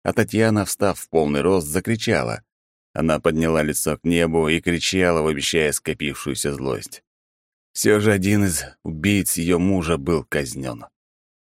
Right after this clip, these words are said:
Ею казнён. Женщина обернулась к противнику Константина. Это был весьма худой мужчина, и он тоже был в чёрной одежде, скрывающей лицо и тело.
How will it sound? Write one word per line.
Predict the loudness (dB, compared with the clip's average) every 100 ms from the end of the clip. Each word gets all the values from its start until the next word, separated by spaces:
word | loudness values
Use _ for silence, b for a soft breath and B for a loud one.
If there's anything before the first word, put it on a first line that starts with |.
| _ -4
Ею | 4 6 6 4 2
казнён. | -2 0 -4 -8 -10 _ _ _ _ _ _ _ _ -10
Женщина | 0 0 0 0
обернулась | 0 0 2 2 0
к | -2
противнику | -4 -2 -2 -2 -4
Константина. | -4 -4 -2 -2 -4 -6 -8 _ _ _ _ _
Это | 0 2
был | 2 2
весьма | 2 0 -2
худой | 0 0 2
мужчина, | 2 0 0 -2 0 -4 -6
и | -2
он | 0 2
тоже | 0 0 0
был | 0 -2
в | -2
чёрной | -2 -2 0
одежде, | 0 2 2 2 -4
скрывающей | -4 -2 0 0 -2
лицо | -6 -2 -2
и | 0
тело. | 0 0 0